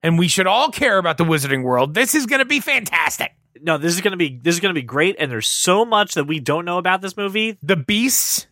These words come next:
Speaker 1: the Beasts will be fantastic. We're, look, we're gonna see, uh, Dumbledore, and there's go-, I guarantee,
Speaker 2: Grindelwald.
Speaker 1: I guarantee there's gonna be a reveal about, you know, how he's gay for Grindelwald. Then
Speaker 2: Yep.
Speaker 1: that's cool. Like,
Speaker 2: we gotta see
Speaker 1: I
Speaker 2: Nicholas Flamel.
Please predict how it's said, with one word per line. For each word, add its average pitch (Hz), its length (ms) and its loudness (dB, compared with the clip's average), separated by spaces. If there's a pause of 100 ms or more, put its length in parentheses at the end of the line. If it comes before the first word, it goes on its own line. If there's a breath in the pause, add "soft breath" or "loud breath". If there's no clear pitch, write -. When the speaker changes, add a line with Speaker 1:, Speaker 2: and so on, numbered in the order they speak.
Speaker 1:
the 180 80 4
Beasts 180 520 0
will 233 140 2
be 226 160 2
fantastic. 240 800 0
We're, 233 180 0
look, 214 260 -2
we're 190 120 2
gonna 202 180 2
see, 208 460 2 (360 loud breath)
uh, 151 260 2 (100)
Dumbledore, 214 840 2
and 147 720 2
there's 147 260 0
go-, 160 140 0
I 135 200 2
guarantee, 151 600 0
Speaker 2:
Grindelwald. 180 540 0
Speaker 1:
I 143 120 0
guarantee 160 680 0
there's 170 160 -2
gonna 165 180 2
be 165 140 -2
a 165 60 2
reveal 156 480 0
about, 127 640 0
you 139 120 -6
know, 135 100 -2
how 135 200 0
he's 123 120 -4
gay 135 380 -2
for 151 160 -6
Grindelwald. 170 640 -2
Then 143 160 -2
Speaker 2:
Yep. 135 60 -8
Speaker 1:
that's 156 240 -2
cool. 214 520 -2 (280 loud breath)
Like, 160 260 -2 (440 soft breath)
Speaker 2:
we 165 60 -2
gotta 185 80 2
see 208 100 0
Speaker 1:
I 170 120 -2
Speaker 2:
Nicholas 185 300 0
Flamel. 147 540 0